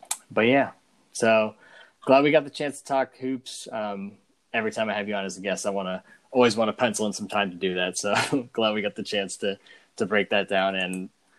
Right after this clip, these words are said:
hoping that, unlike football season, basketball is able to operate smoothly and as scheduled, and, um, that we do get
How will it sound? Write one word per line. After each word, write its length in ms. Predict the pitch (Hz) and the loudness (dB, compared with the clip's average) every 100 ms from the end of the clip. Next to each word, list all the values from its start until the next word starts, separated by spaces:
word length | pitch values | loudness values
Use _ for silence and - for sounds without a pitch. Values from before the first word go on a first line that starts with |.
| _ _ | _ _
hoping 640 | - - 135 135 123 120 113 - - | 2 4 6 4 2 0 -4 -10 -14
that, 500 | 117 110 104 95 - - - | -2 2 2 0 -12 -20 -12
unlike 340 | 113 107 104 | -10 -6 -6
football 340 | - 110 - 101 | -6 -6 0 0
season, 600 | - 110 98 98 95 104 _ - _ _ _ | 0 -4 -4 -6 -6 -10 _ -20 _ _ _
basketball 500 | 104 98 - - 98 | 0 0 -2 -2 -2
is 80 | 92 | -2
able 220 | 92 95 | -4 -4
to 260 | - 104 101 | -6 -4 -2
operate 480 | 98 95 98 92 | 0 -2 -2 -4
smoothly 680 | - 120 123 123 117 117 117 - _ _ _ | -4 0 2 2 2 0 0 -6 _ _ _
and 180 | - 107 | -4 0
as 180 | 104 95 | 0 0
scheduled, 560 | - 95 92 92 90 92 | -2 -4 -2 -4 -4 -6
and, 460 | 87 87 85 87 _ _ _ _ | -8 -10 -12 -16 _ _ _ _
um, 400 | 107 90 78 87 110 - | -10 -8 -10 -14 -12 -4
that 160 | 92 | -2
we 100 | 95 | -2
do 200 | 90 90 | -4 -6
get 340 | 87 85 82 | -4 -4 -4